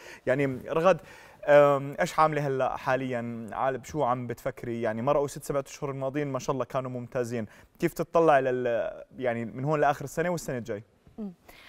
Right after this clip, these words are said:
Speaker 2: هلا، آه، بفترة السبع شهور، الست شهور، الحمد لله، الحمد لله شاركت بمهرجان جرش، الحمد لله بصيف عمان، بمهرجان الفحيص.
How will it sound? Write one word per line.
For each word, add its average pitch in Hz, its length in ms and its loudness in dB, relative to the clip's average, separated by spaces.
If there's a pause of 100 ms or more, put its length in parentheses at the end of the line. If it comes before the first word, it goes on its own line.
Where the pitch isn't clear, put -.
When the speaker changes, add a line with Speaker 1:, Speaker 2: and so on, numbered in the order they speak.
(240)
Speaker 2:
هلا، 220 340 -2
آه، 208 260 -2
بفترة 208 600 -6
السبع 196 480 -8
شهور، 196 480 -14
الست - 320 -16
شهور، 196 440 -14 (320)
الحمد 247 320 -2
لله، 190 160 -6
الحمد 202 340 -8
لله 196 240 -4
شاركت 208 500 -6
بمهرجان 196 560 -6
جرش، 196 500 -8
الحمد 196 280 -12
لله 196 240 -8 (360)
بصيف 214 360 -4
عمان، 208 540 -6
بمهرجان 185 600 -6
الفحيص. 208 560 -4